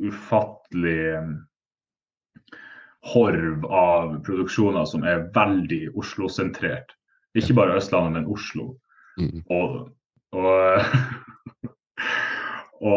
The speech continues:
Speaker 1: jeg vil, jeg, jeg vil alltid prøve å fremme at Norge er ganske mye mer enn den byen. Og ingen, ingen negativitet mot Oslo, for vi har også
Speaker 2: Nei, nei.
Speaker 1: et selvfølgelig representativt utvalg fra Oslo også med i filmen.
Speaker 2: Mm.
Speaker 1: Eh,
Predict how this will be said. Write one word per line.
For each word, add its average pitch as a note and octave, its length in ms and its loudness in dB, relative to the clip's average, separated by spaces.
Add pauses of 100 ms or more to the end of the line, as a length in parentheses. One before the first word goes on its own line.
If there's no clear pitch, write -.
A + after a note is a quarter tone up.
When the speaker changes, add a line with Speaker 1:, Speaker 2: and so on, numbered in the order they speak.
Speaker 1:
jeg A2+ 160 6
vil, A2 180 4
jeg, F#2+ 300 2
jeg A#2 120 2
vil A#2+ 80 6
alltid A#2 340 2
prøve F#2+ 220 -2
å - 80 -16
fremme G2 320 -2 (200)
at - 140 -8
Norge G2 300 0
er G2+ 140 2
ganske G2 260 -2
mye F#2 140 -2
mer E2+ 260 -4 (100)
enn D#2+ 140 -10
den D#2+ 240 -4
byen. D#2 320 -4 (220)
Og F2 260 -2
ingen, G2+ 440 4
ingen G2+ 440 0
negativitet F2 600 -4
mot - 120 -14
Oslo, D#2 440 -8
for E2 120 -6
vi E2+ 80 -2
har F2 240 2
også E2 260 -4
Speaker 2:
Nei, F2+ 120 2
nei. G#2 80 6
Speaker 1:
et F2 60 -4 (280)
selvfølgelig F2+ 680 2
representativt E2 800 -6
utvalg D#2 320 -6
fra D#2+ 80 -6
Oslo E2 300 -4
også D#2 180 -4
med D#2+ 140 -2
i D2+ 60 -6
filmen. D#2 260 -2 (320)
Speaker 2:
Mm. F2 160 4 (760)
Speaker 1:
Eh, F2+ 500 6